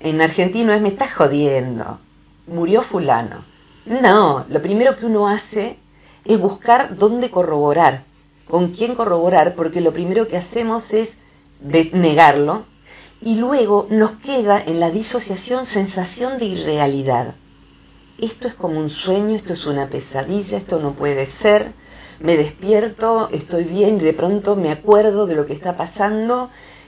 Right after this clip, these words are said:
y digo, no, no, eh, y es irreal, y es irreal". Entonces la disociación, hasta que la persona va asimilando que sí es real,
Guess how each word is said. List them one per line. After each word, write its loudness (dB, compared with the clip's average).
y -4
digo, 0
no, 4
no, -4
eh, -4
y 2
es 2
irreal, 2
y -4
es -6
irreal". -2
Entonces -2
la 4
disociación, -2
hasta -6
que -2
la 2
persona -4
va 2
asimilando -2
que -6
sí -10
es -2
real, -2